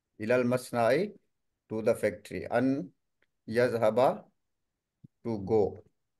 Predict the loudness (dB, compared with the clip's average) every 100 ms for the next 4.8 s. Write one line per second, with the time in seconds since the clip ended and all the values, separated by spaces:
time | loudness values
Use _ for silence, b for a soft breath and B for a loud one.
0 | _ _ _ _ _ _ _ _ _ _
1 | _ _ _ _ _ _ _ _ _ _
2 | _ _ _ _ _ _ _ _ -14 -4
3 | 4 6 6 0 -10 _ _ _ _ _
4 | _ _ 2 2 4 2 2